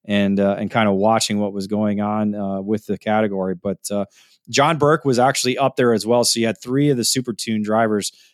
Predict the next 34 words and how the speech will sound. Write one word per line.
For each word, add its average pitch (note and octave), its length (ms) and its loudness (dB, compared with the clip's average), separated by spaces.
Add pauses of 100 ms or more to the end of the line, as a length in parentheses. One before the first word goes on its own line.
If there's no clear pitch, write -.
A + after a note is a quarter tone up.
together A#2+ 440 2
towards A2+ 380 0
the F2+ 60 -8
front. A2+ 440 0
Uh, G#2+ 180 0
Burke, A2 340 0
though, G#2+ 240 2
ended G#2+ 320 -2
up G#2 160 -2
recording G#2+ 480 0 (360)
a G2 120 -2
D G#2+ 240 0
N G#2 100 2
F G#2+ 200 0
with G2 180 -4
what G2+ 160 -2
I G2 100 2
believe G2+ 420 0
was G2+ 300 0
a, G2 180 2
a - 280 -2
broken G2+ 340 -2
chain. G2 500 0 (340)
So, G#2 420 0
uh, G#2 140 2
but C3+ 300 -2
out C#3+ 240 2
front, C3 440 0
uh, A#2 320 2
in A#2+ 140 -4
the A#2 60 0
main B2 220 0
event, A2+ 640 -2
uh, G2+ 320 -6